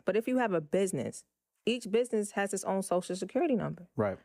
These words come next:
Speaker 1: So I'm gonna get credit cards for each one of those businesses 'cause they're all separate people. It's
Speaker 2: Right.
Speaker 1: like multiples of myself, and I'm
Speaker 2: Right.
Speaker 1: just allowed to use their credit and
Speaker 2: Mm-hmm.
Speaker 1: build their credit and grow their credit.
Speaker 2: Mm-hmm.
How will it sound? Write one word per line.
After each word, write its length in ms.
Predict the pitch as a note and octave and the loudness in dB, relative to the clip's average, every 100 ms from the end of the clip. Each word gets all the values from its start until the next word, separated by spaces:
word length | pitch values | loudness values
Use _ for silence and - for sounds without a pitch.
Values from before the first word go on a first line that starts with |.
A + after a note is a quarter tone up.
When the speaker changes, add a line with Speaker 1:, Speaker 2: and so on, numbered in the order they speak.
| - | -4
Speaker 1:
So 120 | - | 0
I'm 100 | A#3 | 2
gonna 160 | C4+ B3 | 2 2
get 160 | A3 G#3+ | 2 0
credit 240 | B3+ - | -2 -2
cards 300 | - G#3 G3+ | -2 -2 -2
for 140 | - F3+ | -2 -2
each 260 | - B3 A3+ | 0 0 0
one 160 | G#3+ | 0
of 60 | G#3+ | 2
those 160 | G3+ G#3 | 0 0
businesses 480 | B3 D4+ - A3+ | -2 -2 -8 -12
'cause 200 | - A3 | -2 0
they're 220 | A3 B3 - - | 2 2 2 2
all 440 | F3+ F#3+ G#3 A3+ | 2 4 0 -2
separate 600 | - - G3+ G#3+ A3+ A3+ _ | -8 -2 -2 2 0 0 _
people. 460 | - A4 - - - - | 0 0 0 -12 -8 0
It's 160 | A3 | 2
Speaker 2:
Right. 80 | G#3 | 2
Speaker 1:
like 240 | A3 G#3 - - | 2 0 -4 -4
multiples 600 | D3 F3 G3+ G#3 G#3+ G#3+ | 2 2 0 0 2 2
of 100 | G3+ | 0
myself, 560 | G3 G3 G3 A3+ A#3+ - | 0 -2 0 0 0 -2
and 120 | - D#3 | -2 0
I'm 60 | |
Speaker 2:
Right. 80 | G3 | 2
Speaker 1:
just 160 | F3+ E3+ | 0 0
allowed 300 | D#3+ D#3 E3 | 2 0 -2
to 80 | E3 | -4
use 440 | C#3+ E3+ F3 - - | 0 2 0 -4 -4
their 200 | C#3+ C#3+ | -2 0
credit 400 | - G3+ F#3+ - - | 0 0 0 -6 -2
and 100 | G#2+ | 0
Speaker 2:
Mm-hmm. 100 | D3 | 2
Speaker 1:
build 400 | C3+ E3 F3 E3 | 2 2 2 -2
their 120 | - | -6
credit 340 | - - - - - | -4 -6 -6 -8 -4
and 180 | D3 | -2
grow 280 | D3+ G#3 A#3 | 2 2 2
their 160 | A#3+ - | 0 -4
credit. 300 | - - - - | -4 -6 -6 -6
Speaker 2:
Mm-hmm. 200 | G#2 G2+ | -2 -2